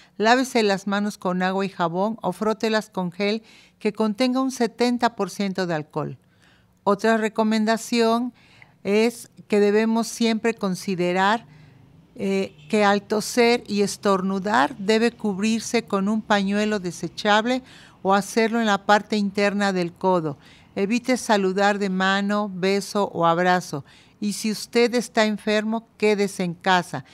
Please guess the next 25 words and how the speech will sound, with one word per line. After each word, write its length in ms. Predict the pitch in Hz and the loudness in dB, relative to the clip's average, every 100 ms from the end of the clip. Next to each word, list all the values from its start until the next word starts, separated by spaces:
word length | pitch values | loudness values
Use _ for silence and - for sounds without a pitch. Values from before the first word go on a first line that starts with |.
| - _ _ | -20 _ _
para 180 | 196 196 | 0 2
evitar 580 | 190 190 - 214 247 - | 0 -4 2 4 4 0
estar 380 | 190 - 214 208 | -6 -2 0 0
en 140 | 214 | -2
contacto 640 | 208 180 175 190 190 - 190 | -4 -6 -2 -2 -2 -6 -6
cercano 680 | 185 175 - 196 196 202 | -6 -4 -2 -2 -2 -6
con 280 | 202 165 165 | -6 -6 -4
otras 340 | 170 175 180 - | -6 -4 -6 -6
personas. 760 | 170 151 - 185 170 147 - _ _ _ - | -10 -10 -4 -4 -2 -6 -12 _ _ _ -8
Y 120 | 202 | -4
por 280 | - 208 185 | 0 0 2
favor, 520 | 196 185 190 185 175 _ - _ - | 2 2 2 -2 -4 _ -20 _ -4
no 240 | 208 226 | 0 0
se 160 | - 214 | 2 2
automedique. 920 | 190 - 170 165 165 170 - 139 127 - - - - - | 2 0 -4 -4 -4 -4 -6 -10 -12 -18 -20 -20 -18 -6
Muchas 420 | 233 - 220 180 | -4 0 0 2
gracias. 580 | 185 180 180 175 160 - | 2 0 0 -4 -6 -4
Paso 420 | - 240 240 233 | 2 2 2 -2
la 160 | 202 196 | -2 0
voz 340 | 233 262 - | -2 -2 -4
al 160 | 202 180 | -4 -4
doctor 360 | 180 - 196 | -6 -4 -4
Roberto 460 | 190 180 180 180 165 | -4 -4 -4 -4 -4
Ramos 340 | 160 160 165 | -4 -6 -8
Salor, 400 | - 165 226 285 | -6 -4 -2 -4